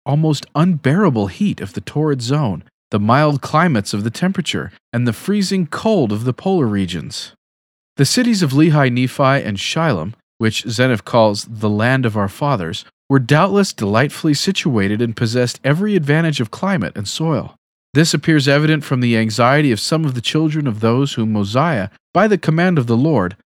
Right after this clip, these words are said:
led away from that land through the wilderness to Zarahemla, to go back there and live.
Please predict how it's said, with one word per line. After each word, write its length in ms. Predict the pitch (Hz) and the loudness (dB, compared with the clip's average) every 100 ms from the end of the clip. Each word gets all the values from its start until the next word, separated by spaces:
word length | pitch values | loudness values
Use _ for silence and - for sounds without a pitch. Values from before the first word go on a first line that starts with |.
| _ | _
led 220 | 104 131 151 | 2 4 4
away 300 | 131 135 143 | 4 4 2
from 220 | - 120 | 0 2
that 180 | 120 110 | 2 2
land 360 | 110 107 113 | 2 2 2
through 120 | - | 0
the 100 | 110 | 0
wilderness 500 | 107 120 135 135 131 - | 2 2 4 2 0 -2
to 100 | 120 | -2
Zarahemla, 680 | 135 147 139 190 143 80 - _ - | 0 0 0 0 -2 -6 -12 _ -20
to 60 | - | -4
go 140 | 113 | -2
back 320 | 104 117 127 | 2 2 2
there 380 | 110 95 107 127 | 0 0 0 -2
and 160 | 123 143 | -4 0
live. 320 | 180 92 - | 0 -2 -6